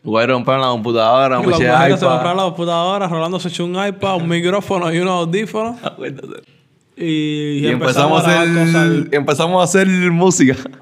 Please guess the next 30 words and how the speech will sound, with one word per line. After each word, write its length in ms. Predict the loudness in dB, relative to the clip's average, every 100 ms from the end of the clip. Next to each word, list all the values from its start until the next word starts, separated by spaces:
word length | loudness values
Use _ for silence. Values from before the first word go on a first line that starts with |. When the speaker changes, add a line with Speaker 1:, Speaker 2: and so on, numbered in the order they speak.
| -20 -20 -10
Speaker 1:
<laughs> 1500 | -6 -4 -4 -4 -2 -2 -2 -6 -10 -20 _ -10 -8 -8 -8
Una 240 | -2 0 2
pila 180 | 2 2
de 100 | 2
temas 300 | 2 4 4
de 80 | 2
pinga, 400 | 0 0 0 2
papá. 420 | 0 -2 -6 -12 -6 -4 -2 -6 -8 -14 _ _ _ _ -6
Speaker 2:
Lo 200 | -4 -2
que 120 | -4
se 200 | -2 -2
llama 640 | 0 0 0 0 0 0
Speaker 1:
Lo 100 | 2
que 120 | 2 2
se 80 |
llama, 440 | 2 4 4 4 4
y 60 |
empezamos 440 | 2 0 0 2 4
a 40 |
hacer 200 | 4 2
ruido 500 | -2 2 4 4 6
ahí 140 | 4 4
de 120 | 2
pinga. 340 | 2 2 0 2
Era 140 | 2
una 260 | 4 2 2
pila 340 | 0 0 2
de 120 | 2 2
temas, 400 | -2 0 0 0
bro. 220 | 0 -4